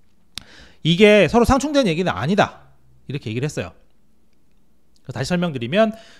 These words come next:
기본적으로는 윌리엄스의 말은 이런 겁니다. 인플레이션이 확 떨어지면 금리는 내릴 수 있다는 거예요.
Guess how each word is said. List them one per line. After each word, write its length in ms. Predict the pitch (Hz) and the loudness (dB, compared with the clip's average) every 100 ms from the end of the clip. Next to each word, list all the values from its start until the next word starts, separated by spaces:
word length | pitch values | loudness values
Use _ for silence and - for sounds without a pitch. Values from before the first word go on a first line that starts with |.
| - | 2
기본적으로는 840 | 196 247 262 226 202 240 151 95 - - _ - | 8 8 8 6 6 6 4 -2 -14 -20 _ 0
윌리엄스의 320 | 165 226 220 | 4 6 6
말은 180 | 170 175 | 4 4
이런 180 | 139 175 | 0 -2
겁니다. 500 | 143 107 123 226 - _ - | -4 -2 -4 -6 -14 _ -4
인플레이션이 480 | 165 240 254 214 | 4 6 6 4
확 180 | 202 - | -2 -4
떨어지면 640 | 254 240 151 151 196 127 127 - _ - - | -4 -4 -4 -6 -6 -8 -14 -20 _ -2 -2
금리는 280 | - 233 247 | 0 2 2
내릴 160 | 156 - | 0 -2
수 100 | 139 | -6
있다는 240 | 156 143 | -10 -10
거예요. 200 | 98 85 | -10 -14